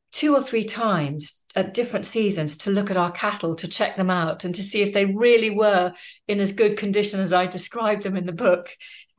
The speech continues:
And thank God they passed muster. Um, anyway, James was so excited by what's happening here that he said to Charlie, you know, "In, in your book,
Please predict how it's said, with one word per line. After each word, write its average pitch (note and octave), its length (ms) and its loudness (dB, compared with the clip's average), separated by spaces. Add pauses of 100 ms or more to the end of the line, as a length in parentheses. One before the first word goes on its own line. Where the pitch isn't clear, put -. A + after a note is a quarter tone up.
And G3+ 240 -2
thank A3 220 2
God B3+ 200 6
they G3+ 140 0
passed F#3+ 320 -2
muster. G3 480 -4 (500)
Um, A3+ 480 2
anyway, C4+ 440 4
James B3+ 440 -2
was A#3+ 240 -2
so C4+ 380 -2
excited B3+ 680 -4
by F3 160 2
what's F3 260 -2
happening F3 380 -4
here D3+ 260 -2
that F3 180 -2
he G3+ 140 -6
said A3+ 320 0
to G3+ 100 -6
Charlie, F3 600 2 (500)
you A3+ 60 -2
know, G#3+ 120 4
"In, A#3+ 400 0
in B3 160 0
your A#3 220 2
book, G3 320 -2